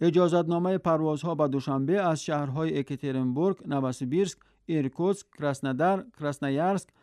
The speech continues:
سنت پتربورگ و سمره و پروازها به خوجند از نوسیبیرسک و سنت پتربورگ و سمره و سورگوت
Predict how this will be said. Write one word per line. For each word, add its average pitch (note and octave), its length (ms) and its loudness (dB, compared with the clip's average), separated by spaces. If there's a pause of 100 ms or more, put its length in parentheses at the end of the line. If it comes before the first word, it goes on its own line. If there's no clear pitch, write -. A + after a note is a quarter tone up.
(140)
سنت C#3+ 360 -2
پتربورگ F3 640 0
و C#3 180 0
سمره G#3 580 -2 (320)
و C#3+ 140 0
پروازها F3 680 0
به D#3+ 140 2
خوجند D3 600 0 (200)
از D3 240 0
نوسیبیرسک D3 760 0
و D3 120 0
سنت B2+ 300 -4
پتربورگ F3 600 0 (360)
و D3+ 140 2
سمره E3+ 440 0
و C3 180 2
سورگوت F3 480 -2